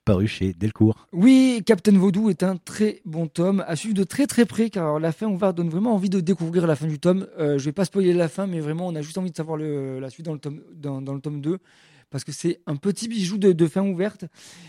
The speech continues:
Speaker 2: Et, euh, pour ceux qui, euh, ne peuvent pas attendre, je les invite à découvrir, euh, le jeu de rôle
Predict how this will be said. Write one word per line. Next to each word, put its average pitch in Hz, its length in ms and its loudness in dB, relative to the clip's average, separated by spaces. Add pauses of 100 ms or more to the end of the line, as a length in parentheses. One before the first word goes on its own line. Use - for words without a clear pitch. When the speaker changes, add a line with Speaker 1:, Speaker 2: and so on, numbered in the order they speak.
(220)
Speaker 2:
Et, 254 260 4
euh, 202 80 8
pour 214 220 -6
ceux 277 220 -4
qui, 226 460 0
euh, 170 80 6
ne 175 80 2
peuvent 165 160 -4
pas 254 120 4
attendre, 214 420 0
je 151 140 -6
les 175 260 0
invite 226 300 2
à 190 60 4
découvrir, 180 680 -2
euh, 147 500 4
le 156 200 4
jeu 196 120 0
de 247 100 2
rôle 190 320 4